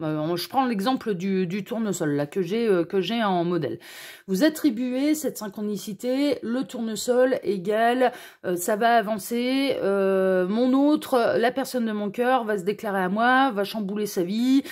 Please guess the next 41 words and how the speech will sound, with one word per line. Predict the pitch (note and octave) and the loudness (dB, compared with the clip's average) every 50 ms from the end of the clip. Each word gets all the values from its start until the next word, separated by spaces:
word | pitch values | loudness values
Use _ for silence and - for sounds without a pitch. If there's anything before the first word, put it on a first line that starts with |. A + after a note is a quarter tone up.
| - - - - - - | -10 -16 -16 -16 -8 -2
euh, | - F#3+ G3 F#3 F3+ | 0 2 4 4 4
va | F3 G#3+ A3+ | 4 2 2
faire, | A3 - B3+ A#3 A#3 A3 G#3+ | 2 0 0 0 0 0 2
euh, | G3+ F#3+ F#3 | 2 0 2
va | E3+ A3 G#3+ | 2 2 4
revenir | G#3 G#3+ G#3 A3+ A3+ G#3+ G#3+ | 4 4 2 2 0 -2 0
dans | F#3+ E3+ | 2 2
ma | F3 F3 E3+ | 2 2 0
vie, | E3+ G3 A#3 B3 B3+ C4 C4 | 0 0 0 2 2 2 4
euh, | A3+ F#3+ | 2 2
voilà | F3+ F#3+ G3+ A#3 B3+ | 2 2 2 2 0
ce | B3+ A#3+ A#3 | -2 -4 -4
genre | G#3 G3+ G#3 | -4 -4 -2
de | G3 F#3+ F3+ | -2 -2 -2
choses. | F#3 - F3+ D#3+ D3+ D3+ C#3+ - - - | -4 -4 -4 -4 -4 -4 -6 -8 -6 -6
Le | F3+ G3+ B3 C#4 | -4 -2 -2 -2
cerveau, | - - C4 A3 A3 B3+ D4+ | -2 -2 -2 0 2 0 0
pour | D4+ - G#3+ | 0 -2 -2
vous | F#3+ F3+ F#3+ | -2 -2 -2
faire | - - F#3+ E3 - | -2 -2 -2 -2 -2
plaisir | - F#3+ G3 G3 A#3 D4 C#4 | -2 -2 0 0 2 2 2
et | A#3 F#3+ | 0 0
pour | - F#3+ F3+ F3+ | -2 -4 -6 -6
correspondre | A#3 A3+ A3+ A3+ - - A3 G#3 F#3+ | -4 -4 -4 -4 -6 -6 -4 -2 -2
à | F3+ | 0
vos | F3+ F#3+ F3+ | 2 2 2
désirs, | F3 G3 G3 G#3+ C#4 C#4 | 2 2 2 0 0 -2
il | C#4 A3+ F3+ | -2 -2 -2
va, | F3+ F3+ F3 F3+ F#3 - - | 0 0 0 0 -2 -2 -2
il | F#3+ F#3 D#3+ | -2 -2 0
va | F#3+ | 0
aller | G3 G3+ A3 A#3 | 0 0 -2 -4
vous | F#3 G3 G3 | -2 -2 0
montrer | F#3 F#3 F#3+ - - D4 C#4+ - | 0 0 -2 -2 -4 -4 -4 -6
tous | - - D4+ D4+ C#4+ | -4 0 2 2 2
les | C4 A#3 | 2 0
tournesols | E3 - - A3 G#3+ G#3 G3+ - - C4 C4 G3 | -4 -6 -6 -4 -4 -4 -4 -2 -2 -2 0 0
de | G3+ | 0
la | F#3 F3 E3+ | 0 0 0
terre | E3+ - B3 B3 | -2 -4 -4 -4
entière. | A#3+ G#3 F#3+ - F#3 D#3 | -4 -4 -4 -4 -6 -6